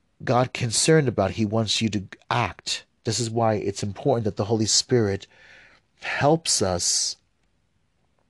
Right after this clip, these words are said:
to take action, to overcome ourself, our doubts and our fears, our inac-, you know, our, um,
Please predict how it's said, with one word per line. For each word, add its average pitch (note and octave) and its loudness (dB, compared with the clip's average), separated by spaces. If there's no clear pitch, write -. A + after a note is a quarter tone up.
to - -4
take - -2
action, - -2
to B2 2
overcome A2+ 0
ourself, G2+ 0
our F#2 0
doubts F#2 0
and G2+ -2
our F#2 -2
fears, F2+ -2
our G2 0
inac-, G2 -2
you G#2+ -2
know, E2+ -4
our, F#2 0
um, F2 -4